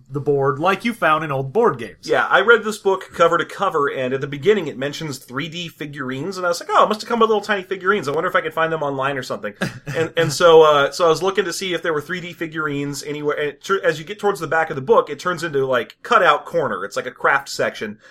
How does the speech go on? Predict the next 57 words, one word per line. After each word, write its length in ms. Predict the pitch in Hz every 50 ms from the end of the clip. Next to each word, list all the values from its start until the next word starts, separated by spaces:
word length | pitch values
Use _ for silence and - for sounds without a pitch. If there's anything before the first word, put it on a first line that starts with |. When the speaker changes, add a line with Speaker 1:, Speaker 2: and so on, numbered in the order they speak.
| - - _ _ -
Speaker 2:
and 80 | - 143
there's 140 | 143 139 135
three 240 | 135 - 131 131 165
little 240 | 170 175 185 185 180
pictures 320 | 185 190 185 190 185 156
of 100 | 165 160
Indiana 320 | 175 175 165 165 175 170 170
Jones, 400 | 143 147 156 147 131 120 107 -
because 260 | 135 117 - 131 127
you 100 | 139 135
make 200 | 131 139 151 -
a 60 | 170
little 280 | 151 147 160 165 156 147
prism, 580 | - _ - 175 156 127 139 117 110 110 - _ _ _ _ _ _ _
and, 300 | - 139 135 131 127 123
uh, 300 | 135 131 127 127 127 - - _ _ _ _ - - - _ _ _ _ - 151 143 -
and 160 | 151 143 139
you 80 | 131 127
put 200 | - 165 165 139
him 180 | 170 175 160
on 120 | 156 151 143
top 280 | 143 170 151 160 156
of 100 | 156 147
a, 240 | 151 147 139 - -
you 100 | 160 165 147
glue 200 | 151 170 180 180
him 160 | 185 190 180
to 120 | 185 180
a 20 | 180
nickel, 360 | 180 175 156 - 135 120 120
and 80 | 120
there's 160 | 131 139 147 135
your 140 | 151 156
Indiana 300 | 156 147 147 147 139 135
Jones. 320 | 131 131 139 127 - 123 226
Speaker 1:
Whee! 380 | 214 202 196 190 175 165 156 139
Speaker 2:
And 100 | 143 147
you 100 | 147 147
can 120 | - 160
see 200 | 135 - 180 175
him 180 | 170 165 160 147
from 120 | 147 143
the 80 | 135 127
front 300 | - - 185 208 208 190
and 100 | 170 151
the 80 | -
side 380 | - - - 147 165 180 185 180
and 80 | 190 196
the 60 | 196
back. 440 | 196 143 123 113 98 92 - - - -
Speaker 1:
Woo! 580 | - 349 403 415 381 330 311 285 269 240 214 208
Speaker 2:
It's 160 | 180 165 -
a 100 | 139 117 107
three 260 | - - 147 175 190
D 200 | 170 180 180 175
indie. 300 | 156 131 117 110 107 107 - _ _ _
Speaker 1:
Yep. 400 | - 110 139 170 196 208 208 208